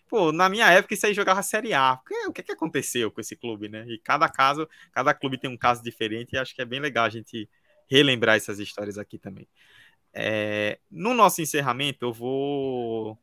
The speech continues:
eu vou trazer uma, um jogo pra cada um.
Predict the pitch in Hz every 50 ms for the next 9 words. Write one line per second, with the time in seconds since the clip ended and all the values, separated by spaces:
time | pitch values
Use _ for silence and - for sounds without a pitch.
0 | _ _ - 110 107 120 139 135 - 143 131 123 113 - 127 123 131 135 143 143
1 | 147 - - _ - 135 143 147 147 147 143 135 131 131 131 - - 139 147 151
2 | 127 113 120 131 139 135 147 - - 233 202 - 143 143 143 156 147 117 98 92